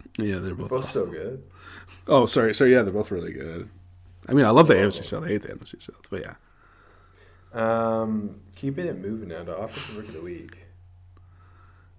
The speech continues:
Speaker 1: We, do we,
Speaker 2: For
Speaker 1: uh, we got two weeks.
Speaker 2: Yeah, for, so, f-, mine for week sixteen could be the same as yours 'cause it was Thursday Night
Speaker 1: Yeah.
Speaker 2: Football. Puka Nacua was too good.
Speaker 1: It's clearly
Speaker 2: Nine
Speaker 1: Puka Nacua, yeah.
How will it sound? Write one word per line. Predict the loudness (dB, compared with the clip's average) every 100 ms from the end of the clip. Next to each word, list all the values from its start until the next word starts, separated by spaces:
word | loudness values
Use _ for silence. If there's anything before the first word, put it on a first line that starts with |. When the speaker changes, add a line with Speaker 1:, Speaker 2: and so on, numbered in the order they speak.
| 2
Speaker 1:
We, | 6
do | 8
we, | 10 12
Speaker 2:
For | 10
Speaker 1:
uh, | 8 6 4 6
we | 8
got | 10 12
two | 12 12
weeks. | 12 12 4 -2 -2 -8 -20 _ _ _ -20 -4
Speaker 2:
Yeah, | -2
for, | 2 2 0 -6
so, | 0 2 2 0 -14
f-, | -20 -12
mine | -8 -8 -4 -2 0
for | -2
week | -2 -4
sixteen | -6 -6 -6 -4 -4 -6
could | -10 -8
be |
the | -8
same | -8 -10
as | -10
yours | -10 -10
'cause | -12 -16
it |
was | -16
Thursday | -14 -4 -2
Night | -2
Speaker 1:
Yeah. |
Speaker 2:
Football. | -6 -10 -10
Puka | -8 -4 -2
Nacua | -2 -4 -4
was | -6 -10
too | -10 -10
good. | -10 -14 -2
Speaker 1:
It's | 0 6
clearly | 12 12 12
Speaker 2:
Nine | 6 2
Speaker 1:
Puka | 0
Nacua, | -4 -6 2
yeah. | 4 4